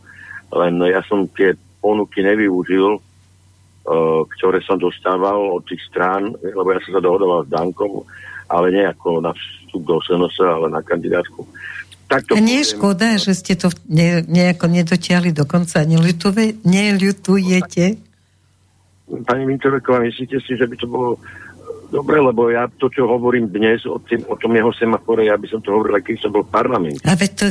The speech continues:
Speaker 2: ešte o to lepšie, že je tam človek, ktorý to povie aj v tom parlamente.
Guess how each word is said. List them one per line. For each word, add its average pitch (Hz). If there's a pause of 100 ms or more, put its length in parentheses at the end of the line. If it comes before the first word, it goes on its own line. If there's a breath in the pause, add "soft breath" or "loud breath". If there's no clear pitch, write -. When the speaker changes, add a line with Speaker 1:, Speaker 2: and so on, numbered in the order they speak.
(120)
Speaker 2:
ešte -
o 180
to 208
lepšie, 202
že 160
je 165
tam 165
človek, 175
ktorý 180
to 175
povie 165
aj 160
v -
tom 165
parlamente. 160